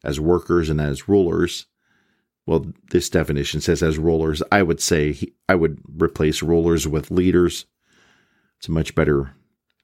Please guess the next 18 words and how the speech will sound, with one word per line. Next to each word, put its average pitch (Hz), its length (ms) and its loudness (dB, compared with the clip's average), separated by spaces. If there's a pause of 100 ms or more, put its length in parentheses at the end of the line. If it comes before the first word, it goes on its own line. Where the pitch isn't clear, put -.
(200)
word. 82 420 0 (1700)
And 98 200 2
they 90 180 4
also 92 1040 2 (760)
try 92 420 2
to 90 180 -4
see 90 320 0
that 82 240 -2
others 82 380 0
do 82 180 0
likewise. - 800 -6 (2000)
So 82 220 -4
justice 92 600 0
is 85 320 -2
that 80 340 0 (200)
building 95 340 4
that 82 240 0
commonality 85 960 0